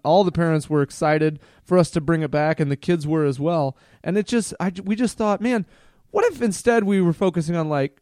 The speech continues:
oh, couples movie night as a church growth strategy, you know? And instead of focusing on how can we serve the people we have right now, we were thinking, how can we leverage, you know, Valentine's Day into growing the church and making it bigger and all this kind of stuff? No, we're,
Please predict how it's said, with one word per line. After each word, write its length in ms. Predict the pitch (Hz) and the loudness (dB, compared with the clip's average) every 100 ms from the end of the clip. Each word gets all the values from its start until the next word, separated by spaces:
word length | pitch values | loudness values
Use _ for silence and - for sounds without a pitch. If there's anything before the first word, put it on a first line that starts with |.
| _ | _
oh, 280 | 180 175 165 | -2 2 2
couples 400 | - 269 269 190 | 4 2 2 0
movie 280 | 165 175 160 | 4 4 4
night 340 | 135 120 113 104 | 2 0 0 0
as 160 | 135 | 0
a 60 | 143 | 0
church 360 | - 262 254 | 2 2 2
growth 280 | - 156 156 | 2 2 2
strategy, 560 | - 139 123 113 101 110 | 0 -6 -4 -4 -4 -4
you 240 | 110 127 | -2 0
know? 320 | 151 170 175 160 | 2 4 4 2
And 140 | 127 - _ _ | 0 -6 _ _
instead 300 | 170 156 269 | -6 0 4
of 120 | 262 190 | 4 4
focusing 460 | 220 208 196 202 | 2 2 -2 -2
on 120 | 170 | -2
how 180 | 156 185 | -2 -2
can 160 | 220 202 | -2 -2
we 60 | 165 | -2
serve 280 | - 190 | 0 -2
the 80 | 160 | -2
people 240 | 156 175 170 | -4 -2 0
we 140 | 156 | 0
have 240 | 160 160 | 2 2
right 240 | 139 165 160 | 4 4 2
now, 460 | 160 156 139 131 - _ _ | -2 0 0 -2 -4 _ _
we 100 | 170 | 0
were 120 | 185 | 2
thinking, 320 | 170 175 147 | 2 -2 -4
how 200 | 160 240 | -4 -2
can 160 | 294 247 | 0 4
we 80 | 196 | 4
leverage, 680 | 175 180 160 175 151 131 | 4 0 0 0 0 -2
you 60 | 202 | 0
know, 380 | 190 160 151 143 _ - - | 2 2 2 -2 _ -20 -4
Valentine's 640 | 170 175 170 165 165 147 | 0 2 2 0 0 0
Day 260 | 165 165 160 | 2 2 2
into 240 | 156 143 | 0 -4
growing 640 | 110 127 156 165 160 156 139 - - | -2 2 4 4 0 -2 -6 -14 -6
the 100 | 160 | -6
church 540 | - 160 160 160 139 | -4 0 2 0 -2
and 80 | 143 | -2
making 260 | 143 147 156 | -2 -2 -4
it 140 | 135 | -4
bigger 200 | 147 151 | -4 -2
and 80 | 143 | -2
all 120 | 143 | -2
this 100 | 143 | -4
kind 140 | 160 | -4
of 80 | 147 | -6
stuff? 260 | - 156 143 | -2 -2 0
No, 160 | 330 | 0
we're, 480 | 233 208 349 392 - | 0 0 0 0 -2